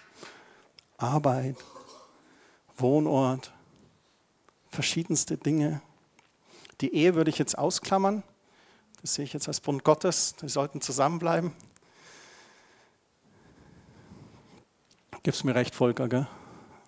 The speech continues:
Ja. Super. Und werden wir ihm vertrauen, dass das wirklich gut ist, was er für uns hat?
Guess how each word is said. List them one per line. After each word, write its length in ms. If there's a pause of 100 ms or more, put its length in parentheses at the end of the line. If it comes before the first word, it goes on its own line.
Ja. 60 (1120)
Super. 520 (800)
Und 220
werden 260
wir 120
ihm 140
vertrauen, 640
dass 160
das 200
wirklich 360
gut 220
ist, 200
was 160
er 140
für 160
uns 320
hat? 180